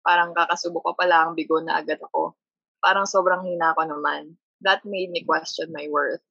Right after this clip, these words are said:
At paano na kami ng mom ko? A month after, sinub-, sumubok ulit ako. I was hired again, and it's kind of funny na subsidiary rin ito ng dream company ko. This time, masasabi kong it seems like this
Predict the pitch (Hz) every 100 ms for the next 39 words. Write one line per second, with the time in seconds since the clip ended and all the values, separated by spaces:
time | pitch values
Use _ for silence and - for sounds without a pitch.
0 | _ _ _ _ 185 - 208 202 185 185
1 | 180 170 165 202 285 247 - 95 - _
2 | _ _ _ _ _ - 208 240 262 -
3 | 185 196 196 190 190 - 180 175 - 214
4 | 214 202 190 180 175 165 151 156 165 175
5 | 190 180 165 156 156 175 202 156 165 -
6 | 339 330 - 359 285 175 165 165 175 -
7 | 165 165 160 160 156 156 - 165 156 156
8 | 156 165 160 156 156 156 147 - 160 165
9 | - _ _ _ _ - 214 - 214 202
10 | 196 196 175 175 175 175 175 175 165 165
11 | 160